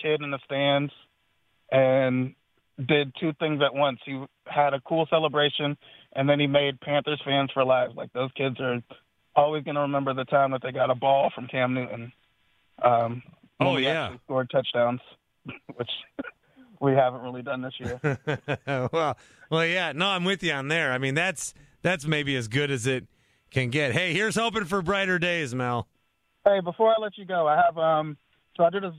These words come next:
Speaker 1: bet with my dad every year. Uh,
Speaker 2: Hmm.
Speaker 1: we pick, uh,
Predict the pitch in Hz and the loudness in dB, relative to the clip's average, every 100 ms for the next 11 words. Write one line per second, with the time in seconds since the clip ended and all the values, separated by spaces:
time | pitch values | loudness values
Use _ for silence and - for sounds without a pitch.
0 | 135 165 165 165 156 147 131 131 147 160 | -4 0 0 -2 -6 -6 -4 0 4 4
1 | 165 165 180 190 214 - - - - - | 2 -2 -2 0 0 0 -8 -20 -20 -20
2 | - - 151 156 147 147 151 - 190 185 | -16 0 4 4 4 0 -6 -4 -4 -4
3 | - 165 160 156 | -4 2 4 4